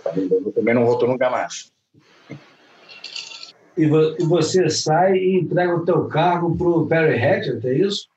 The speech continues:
Speaker 2: Ou não?
Speaker 1: Não. Não, não, o Perry Hatch veio bem depois.
Speaker 2: Bem depois,
Speaker 1: No
Speaker 2: né?
Speaker 1: É, ah, bem depois, em termos de...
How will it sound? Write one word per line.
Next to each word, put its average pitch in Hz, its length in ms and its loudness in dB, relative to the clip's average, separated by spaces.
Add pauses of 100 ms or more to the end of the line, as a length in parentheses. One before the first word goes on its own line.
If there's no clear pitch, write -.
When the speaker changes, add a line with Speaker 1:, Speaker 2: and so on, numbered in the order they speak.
(160)
Speaker 2:
Ou 135 120 0
não? 110 260 -2 (400)
Speaker 1:
Não. 139 440 4 (1200)
Não, 147 360 2
não, 156 160 0
o 147 40 -2
Perry 117 240 2
Hatch 139 220 -2
veio 160 160 2
bem 170 180 0
depois. - 800 -4 (180)
Speaker 2:
Bem 214 240 2
depois, 185 440 2
Speaker 1:
No 226 380 4
Speaker 2:
né? 226 100 -8 (1500)
Speaker 1:
É, 180 420 2 (100)
ah, - 220 -4
bem 226 180 0
depois, 170 360 0
em 147 100 -2
termos 156 240 0
de... 131 500 0